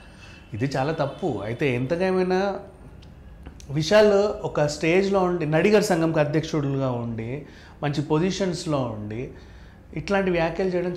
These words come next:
చాలా తప్పు. పైగా తెలుగువాడివేగా, ఇక్కడ నుంచే అక్కడికి వెళ్ళాడు, ఇక్కడ నుంచే వెళ్ళాడు అక్కడికి, అయ్యా అక్కడేం పుట్ల. పైగా తెలుగు వాళ్ళకి అవార్డు వచ్చేసరికి అక్కసు. ఎందుకు అలా? అంత అవసరం ఏముంది?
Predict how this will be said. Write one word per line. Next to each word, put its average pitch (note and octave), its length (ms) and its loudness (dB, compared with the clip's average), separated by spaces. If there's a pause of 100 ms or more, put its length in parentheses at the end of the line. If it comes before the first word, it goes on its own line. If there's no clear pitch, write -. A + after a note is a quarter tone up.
చాలా C#3+ 120 -2
తప్పు. C#3+ 260 -4
పైగా D3 260 -4
తెలుగువాడివేగా, D#3 720 -2
ఇక్కడ C#3+ 300 -4
నుంచే D#3 240 0
అక్కడికి C#3 320 -4
వెళ్ళాడు, B2 280 -6 (560)
ఇక్కడ F#3+ 180 2
నుంచే C4 180 4
వెళ్ళాడు F3+ 240 6
అక్కడికి, D3 400 -2
అయ్యా B2+ 180 0
అక్కడేం D3+ 340 0
పుట్ల. D3+ 400 -4 (840)
పైగా A3+ 200 8
తెలుగు A3+ 280 6
వాళ్ళకి A3+ 260 6
అవార్డు G3+ 300 6
వచ్చేసరికి G3 500 2
అక్కసు. D#3 480 -2 (600)
ఎందుకు B3 320 2
అలా? F3+ 140 4
అంత E3+ 220 -2
అవసరం F#3+ 400 2
ఏముంది? D3 400 -2